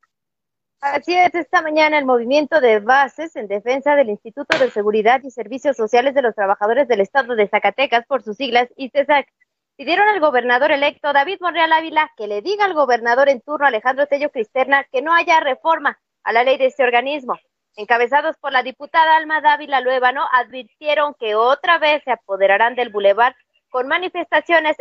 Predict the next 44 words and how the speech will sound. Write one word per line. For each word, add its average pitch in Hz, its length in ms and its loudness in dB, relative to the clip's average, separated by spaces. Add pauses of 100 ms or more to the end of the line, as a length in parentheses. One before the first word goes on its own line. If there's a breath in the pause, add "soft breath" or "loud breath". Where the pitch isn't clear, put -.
el 285 160 0
próximo 339 440 -2
viernes 311 380 -2 (320)
para 226 240 2
continuar 262 400 -4
con 294 160 -4
su 254 140 -18
rechazo 277 500 0
a 262 60 2
la 220 160 0
denominada 220 600 0
Ley 269 240 -6
Tello. 285 380 -2 (500)
Que 262 200 -2
se 277 140 2
pronuncie 381 440 -2
en 339 80 -6
contra 349 320 0
de 311 120 0
la 277 40 -4
iniciativa 277 540 0
de 233 140 -4
Tello 277 260 -6
y - 20 -12
la 247 160 2
detenga 277 460 -2
de 247 80 -8
inmediato, 220 680 -2
pidieron 233 420 -4
los 220 140 -4
manifestantes. 214 800 -2 (500 loud breath)
Además, 247 360 2
exigieron 277 580 -2
que 226 140 -6
se 233 120 -6
le 214 120 0
llame 339 300 0
la 349 60 2
atención 294 380 -6
a 339 140 -2
los 330 140 -8
diputados 277 560 -2
de 294 100 0
Morena, 269 560 2